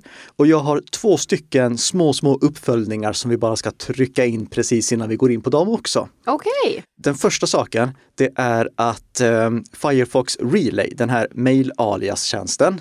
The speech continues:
Speaker 2: Mm.
Speaker 1: den är kanske tillgänglig i Sverige nu.
Speaker 2: Jaha.
Speaker 1: För jag testade att skapa ett premiumkonto igen <laughs> nu i veckan. Och då funkade det.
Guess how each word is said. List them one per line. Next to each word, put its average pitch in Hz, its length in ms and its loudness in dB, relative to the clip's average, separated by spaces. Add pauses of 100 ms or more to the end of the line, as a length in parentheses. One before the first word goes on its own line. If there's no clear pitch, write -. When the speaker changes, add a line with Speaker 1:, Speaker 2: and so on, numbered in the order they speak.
(140)
Speaker 2:
Mm. 240 240 -2 (180)
Speaker 1:
den 151 220 0
är 233 180 0
kanske 214 560 0
tillgänglig 127 580 0
i 127 60 4
Sverige 120 360 0
nu. 127 180 -2 (260)
Speaker 2:
Jaha. 294 360 2 (160)
Speaker 1:
För 170 80 6
jag 147 180 4
testade 143 600 0
att 143 80 2
skapa 160 380 2
ett 131 120 -4
premiumkonto 120 960 0 (180)
igen 139 540 2 (200)
<laughs> - 180 -20
nu 151 220 4
i 117 40 6
veckan. 123 420 -2 (340)
Och 151 80 4
då 165 120 4
funkade 226 400 0
det. - 140 -8